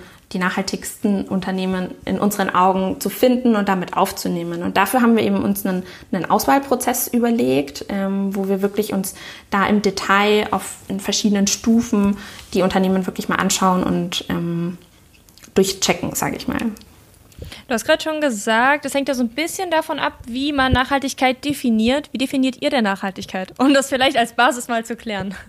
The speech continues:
Speaker 1: Das ist, äh, eine sehr gute Frage, gerade jetzt eben auch als Einstieg. Ähm,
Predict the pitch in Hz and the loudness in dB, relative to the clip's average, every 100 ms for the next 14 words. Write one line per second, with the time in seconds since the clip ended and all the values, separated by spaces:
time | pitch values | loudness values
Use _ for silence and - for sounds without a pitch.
0 | - - - - 254 254 247 226 208 202 | -20 -20 -8 -2 2 2 2 2 2 2
1 | 214 226 233 233 220 220 208 233 240 208 | 2 2 2 2 -2 0 2 2 2 2
2 | 214 214 214 202 208 202 202 262 - 254 | 2 2 2 2 0 0 0 0 0 -2
3 | 247 - - - - - 214 214 214 214 | -2 -6 -16 -16 -18 -2 2 2 2 0
4 | 214 - - | -2 -4 -10